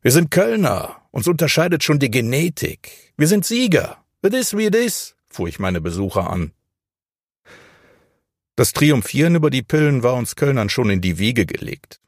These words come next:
Denn Siegen, das ist eine Glaubenseinstellung. Es hat was mit Geschichte, Heimatgefühl und Identität zu tun.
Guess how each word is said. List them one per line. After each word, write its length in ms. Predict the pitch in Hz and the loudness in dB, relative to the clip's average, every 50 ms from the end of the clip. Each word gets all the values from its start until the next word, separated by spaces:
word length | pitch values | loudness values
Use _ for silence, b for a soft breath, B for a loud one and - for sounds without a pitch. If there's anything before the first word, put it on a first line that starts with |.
| _ _ - | _ _ -8
Denn 180 | - - 82 78 | -6 -4 -4 -4
Siegen, 460 | 78 80 90 98 117 127 139 135 113 | -4 -4 -2 -2 0 0 2 2 4
das 180 | 101 101 - - | 2 2 2 0
ist 240 | 117 - - - | -4 -4 -4 -2
eine 120 | 131 117 101 | -2 0 2
Glaubenseinstellung. 920 | 107 123 143 160 143 107 - - - - - - - - - - - 95 - _ _ _ | 2 2 2 2 0 -2 -4 -6 -8 -8 -8 -8 -8 -8 -10 -10 -12 -14 -18 _ _ _
Es 120 | - - | -6 -4
hat 160 | - 101 - | -4 -2 0
was 180 | 95 90 - - | -2 -2 -2 -2
mit 160 | - 90 - | -4 -4 -4
Geschichte, 680 | - 95 - - 139 147 - - - - - - - | -4 -4 0 0 0 0 0 -2 -4 -6 -6 -6 -4
Heimatgefühl 680 | - 104 110 123 107 90 - - 95 90 - 107 95 85 | -2 0 2 2 2 0 0 -2 -6 -4 -2 -2 -2 0
und 220 | 90 85 78 - | 0 -2 -2 -4
Identität 680 | - 98 104 101 92 90 - 92 - - 120 120 - - | -4 -2 0 0 0 0 -2 -4 0 0 0 0 0 -4
zu 120 | - - | -8 -10
tun. 380 | - - - - - 139 - | -12 -12 -12 -12 -12 -12 -12